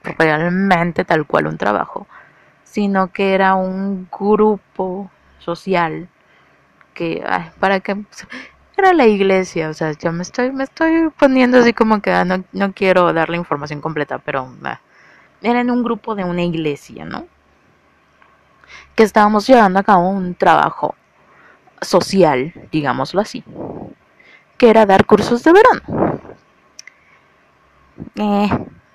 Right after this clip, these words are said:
e-, es, esa es la parte, ¿no? Así que por eso digo, o sea, el trabajo. Eh,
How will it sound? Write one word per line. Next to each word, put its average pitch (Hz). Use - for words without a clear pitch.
e-, 196
es, 175
esa 175
es 160
la 156
parte, -
¿no? 165
Así 175
que 190
por 170
eso 165
digo, 147
o 139
sea, 143
el 151
trabajo. 139
Eh, 165